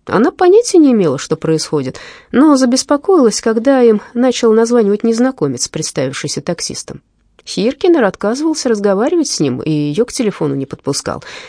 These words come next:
Кем ещё мог оказаться таксист, если не Экхольдом? Хиркинер подумал, что в ту ночь поймал обычное такси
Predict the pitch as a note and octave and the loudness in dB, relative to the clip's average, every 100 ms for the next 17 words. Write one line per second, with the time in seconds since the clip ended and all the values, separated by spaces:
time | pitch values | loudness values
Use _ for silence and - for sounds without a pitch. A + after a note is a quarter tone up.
0 | - _ - G4+ A3 - D3+ D3 D3+ F3 | -20 _ 2 4 4 2 0 0 -2 -2
1 | D3+ - D3+ G3 G3 - - - - _ | -2 -4 -6 -4 -4 -6 -8 -14 -20 _
2 | - D#3 - D#3+ F#3 B2 - A2+ - - | -6 -4 -2 0 0 -2 -8 -14 -14 -18
3 | _ _ _ _ - G4+ - C4+ A#3+ - | _ _ _ _ -4 -2 0 2 2 0
4 | A3+ C#4 E4+ E3 - F3+ E3 - F#3 B3 | 0 4 4 2 -2 -4 -4 -2 0 0
5 | D#4+ - - - _ _ A3 B3+ E4 F4 | 0 -4 -16 -20 _ _ 2 4 4 2
6 | - G#3+ C4 - G#3+ G3 G3 G3 - E4+ | 0 -2 -2 0 0 0 -2 -2 0 0